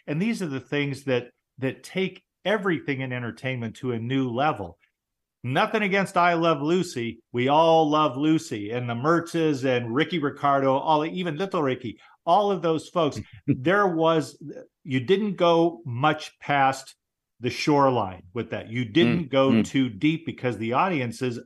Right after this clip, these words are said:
Speaker 1: I, I presume, would be thought not to be able to handle it. It just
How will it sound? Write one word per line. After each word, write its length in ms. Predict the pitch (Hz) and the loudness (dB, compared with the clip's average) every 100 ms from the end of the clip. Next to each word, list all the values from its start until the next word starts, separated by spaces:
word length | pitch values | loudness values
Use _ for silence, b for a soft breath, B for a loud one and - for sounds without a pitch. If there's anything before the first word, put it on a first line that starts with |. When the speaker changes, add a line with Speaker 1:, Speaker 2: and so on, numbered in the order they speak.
| - | -12
Speaker 1:
I, 140 | 95 - _ - | -14 -16 _ -18
I 120 | 92 | -18
presume, 800 | - 107 85 90 147 180 123 120 B B B - - _ - | -12 -12 -10 -4 0 0 -2 -6 B B B -20 -20 _ -6
would 260 | 123 135 | -2 0
be 120 | 117 117 | -2 -6
thought 400 | - 135 127 123 | 0 0 0 0
not 240 | 139 135 | 0 0
to 80 | 139 | -4
be 200 | 123 127 | -4 -2
able 220 | 123 117 | -2 -2
to 80 | 110 | -4
handle 580 | - - 135 131 110 98 | -6 -2 0 0 0 -2
it. 100 | 98 | -4
It 200 | 110 90 | -6 -4
just 320 | 107 135 127 | -2 -2 -2